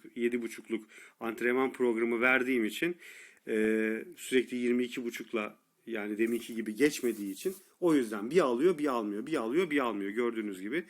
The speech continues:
bir biri alıyor, bir diğeri alıyor. Çünkü yani yedi buçuğun zaten toplamı iki katı on beş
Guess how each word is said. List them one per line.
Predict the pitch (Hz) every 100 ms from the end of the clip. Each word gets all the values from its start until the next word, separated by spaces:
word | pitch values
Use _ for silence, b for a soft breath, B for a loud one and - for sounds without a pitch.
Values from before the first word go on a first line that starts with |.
| B B -
bir | 147
biri | 139 147
alıyor, | 120 101 156 156
bir | 127
diğeri | 131 127 113
alıyor. | 90 143 -
Çünkü | 127 139 131 B B B B _
yani | 104 107
yedi | 123 135
buçuğun | 131 127 127 123
zaten | 113 120 117 127 123 - _ _ _ _ - -
toplamı | - 113 113 110 139 147 - _ _
iki | - - -
katı | 120 120
on | 120 127 123 104
beş | 123 165 -